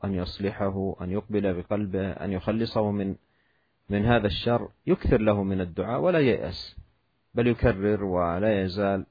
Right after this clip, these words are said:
يسأل ويلح على الله تبارك وتعالى في هذا الأمر. هذا جانب. الجانب الآخر أن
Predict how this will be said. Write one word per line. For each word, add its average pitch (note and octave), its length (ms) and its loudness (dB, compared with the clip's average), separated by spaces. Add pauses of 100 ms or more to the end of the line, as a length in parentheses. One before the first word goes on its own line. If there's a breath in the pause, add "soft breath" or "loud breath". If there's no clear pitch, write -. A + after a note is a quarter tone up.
(560)
يسأل G#2 560 2
ويلح F#2 960 0
على G2 160 -2
الله G2 340 0
تبارك F#2+ 540 0
وتعالى F#2+ 720 0 (520)
في G#2 220 0
هذا F#2+ 220 2
الأمر. D#2 240 -6 (800)
هذا C3+ 280 4
جانب. F#2 380 -2 (1300)
الجانب C#3+ 440 2
الآخر D3 580 -2 (1300)
أن C3 520 2